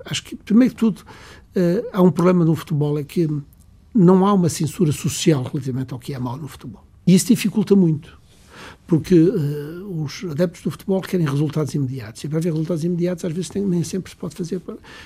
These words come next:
e, portanto, é um, é um ciclo fechado. Mas eu acho que tem que haver uma censura muito grande, tem que criar, ser criados mecanismos de correção, que se, do que se verifica, e tem que haver, e tem que haver, e tem que haver, digamos, uma maior transparência no mundo do futebol.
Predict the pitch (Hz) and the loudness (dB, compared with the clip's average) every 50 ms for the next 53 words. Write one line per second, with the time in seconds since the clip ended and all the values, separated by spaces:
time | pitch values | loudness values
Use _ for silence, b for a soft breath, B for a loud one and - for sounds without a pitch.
0 | B - - - - - 214 151 - - - - _ _ _ _ 571 494 240 202 | B -6 -6 -2 0 0 0 0 -2 -6 -18 -20 _ _ _ _ -6 -2 0 2
1 | 226 277 - 214 202 202 - - 233 - - 190 - - - - 160 135 - - | 2 2 2 2 2 2 2 0 -2 -2 -2 -4 -4 -4 -4 -4 -6 -6 -6 -4
2 | - 156 143 131 156 151 156 185 202 - - B B B B B B B - - | -2 -2 0 2 2 2 2 0 -2 -4 -6 B B B B B B B -20 -20
3 | - - - 175 208 202 - 220 190 156 175 170 160 - - - _ 330 285 175 | -16 -2 2 4 4 4 4 2 2 4 4 2 2 0 -6 -12 _ -12 -8 -6
4 | 147 143 - - 147 131 - - 175 143 131 135 117 - 139 135 123 127 147 190 | -6 -6 -6 -8 -8 -8 -6 -6 -4 -4 -6 -6 -8 -8 -8 -6 -6 -6 -6 -8
5 | - B B B B B B - - 170 151 - - 139 139 156 147 - - 180 | -10 B B B B B B -8 -6 -6 -6 -4 -2 0 0 0 0 -2 -4 -6
6 | 156 - - 143 156 160 139 143 151 160 151 - - 156 147 147 160 147 131 131 | -6 -2 0 0 2 2 2 4 4 4 6 6 6 6 8 6 4 4 2 0
7 | 123 117 - - - - - - 151 135 123 117 - 127 117 131 - - _ - | -2 -4 -6 -12 -18 -18 -12 -10 -8 -8 -8 -10 -10 -12 -14 -14 -16 -20 _ -20
8 | - - 214 - - - - - 139 147 151 160 147 135 - 147 135 120 123 - | -16 -16 -14 -14 -14 -6 0 2 4 4 4 2 -2 -4 -4 -4 -4 -6 -6 -10
9 | - 131 127 - 165 180 - - 196 B B B B B B B B B _ - | -10 -10 -10 -10 -10 -10 -10 -10 -12 B B B B B B B B B _ -2
10 | - - - - 294 339 294 - 240 170 127 131 147 143 131 120 - - 147 120 | -2 2 4 4 4 4 4 2 2 2 2 2 2 2 0 -2 -6 -10 -8 -6
11 | - 151 143 127 - 139 127 110 - 139 143 139 165 151 - - 143 139 - - | -6 -6 -6 -6 -6 -8 -8 -6 -6 -8 -8 -8 -8 -10 -10 -10 -12 -10 -10 -10
12 | 143 123 123 147 151 143 127 135 127 127 139 139 139 - 247 196 143 139 139 131 | -8 -8 -8 -8 -8 -8 -8 -8 -8 -8 -10 -12 -12 -10 -8 -6 -6 -4 -4 -4
13 | 139 139 139 135 - - 139 143 - - - 147 131 135 139 - 143 135 135 - | -4 -4 -6 -6 -8 -8 -10 -10 -10 -10 -12 -12 -12 -12 -12 -12 -12 -12 -14 -14
14 | - - - - - - - - | -16 -18 -20 -20 -20 -20 -20 -20